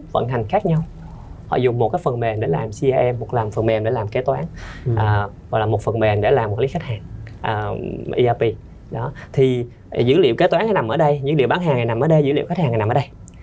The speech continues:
Speaker 1: Cho nên là phân tích không dễ. Đó. Cho nên là cái bước tiếp theo là anh phải tổng hợp dữ liệu từ nhiều nguồn này về một chỗ.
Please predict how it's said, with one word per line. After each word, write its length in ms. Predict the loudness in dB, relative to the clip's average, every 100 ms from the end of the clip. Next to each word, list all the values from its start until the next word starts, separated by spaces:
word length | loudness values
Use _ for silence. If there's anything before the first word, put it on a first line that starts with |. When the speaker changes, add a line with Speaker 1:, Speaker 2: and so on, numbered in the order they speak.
| -20 -4
Speaker 1:
Cho 80 | 0
nên 120 | 2
là 60 | 2
phân 180 | 0 0
tích 100 | 0 2
không 180 | 2
dễ. 140 | 2 0 -8 -20 -20 -20 -20 -10 -6
Đó. 60 | 2
Cho 80 | 4
nên 140 | 6
là 80 | 4
cái 120 | 2
bước 100 | 0
tiếp 120 | 0 0
theo 200 | 4 4
là 100 | 4
anh 140 | 0
phải 100 | 0
tổng 260 | 0 -2 -2
hợp 280 | 0 0 2
dữ 140 | 2 4
liệu 200 | 4 4
từ 80 | 2
nhiều 280 | 2 2 2
nguồn 300 | 2 2 0
này 240 | -4 -4 -8 -18 -16 0
về 280 | 2 4 2
một 200 | 0 0
chỗ. 260 | 0 0 -2